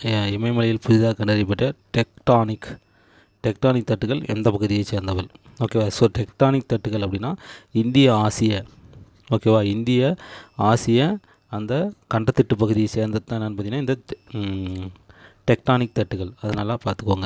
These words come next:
ஓகேவா? So, இமயமலையில் புதிதாக கண்டறியப்பட்ட டெக்டானிக் தட்டுகள் எந்த பகுதியை சேர்ந்தவ அப்படின்னு சொல்லி பார்த்தீங்கன்னா, இந்த இந்திய ஆசிய கண்டத்திட்டு பகுதியை சேர்ந்தது தான் வந்து பார்த்தீங்கன்னா, இந்த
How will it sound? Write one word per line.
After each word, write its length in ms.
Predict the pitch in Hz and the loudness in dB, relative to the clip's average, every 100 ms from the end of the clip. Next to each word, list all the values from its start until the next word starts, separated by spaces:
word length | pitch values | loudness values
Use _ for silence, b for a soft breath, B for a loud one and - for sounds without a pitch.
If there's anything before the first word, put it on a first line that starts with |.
| - | -2
ஓகேவா? 340 | 101 110 104 | -2 0 0
So, 200 | 98 107 | 2 0
இமயமலையில் 600 | 98 110 110 104 107 165 B B B B | 0 0 0 -2 -2 -4 B B B B
புதிதாக 500 | - 107 107 107 139 117 | 6 6 6 2 -2 -4
கண்டறியப்பட்ட 640 | 101 104 104 113 131 170 _ _ - - | -2 -2 -2 -4 -6 -8 _ _ -8 -4
டெக்டானிக் 400 | 98 117 113 107 | 0 2 0 0
தட்டுகள் 420 | 120 101 101 101 - - | -2 0 0 -2 -4 -8
எந்த 220 | 107 107 | -4 -2
பகுதியை 340 | 104 110 101 98 | 0 2 0 2
சேர்ந்தவ 360 | 101 98 113 151 131 | 0 0 -2 -4 -6
அப்படின்னு 240 | 104 95 101 | -4 -2 -2
சொல்லி 200 | 104 98 | -2 0
பார்த்தீங்கன்னா, 280 | 98 104 143 | 0 0 -2
இந்த 280 | 107 127 170 B B B | 0 0 0 B B B
இந்திய 440 | - 107 117 127 127 | 0 2 4 4 4
ஆசிய 560 | 107 104 - 117 160 202 _ - | 0 -2 0 2 2 -2 _ -2
கண்டத்திட்டு 460 | 110 131 - - 107 | 0 2 0 0 0
பகுதியை 380 | 101 101 101 | 0 0 0
சேர்ந்தது 360 | 98 104 98 92 | 0 -2 -2 -2
தான் 120 | 113 | -2
வந்து 140 | 104 101 | -2 -2
பார்த்தீங்கன்னா, 280 | 101 120 | -2 -2
இந்த 280 | 127 107 165 | -2 0 -2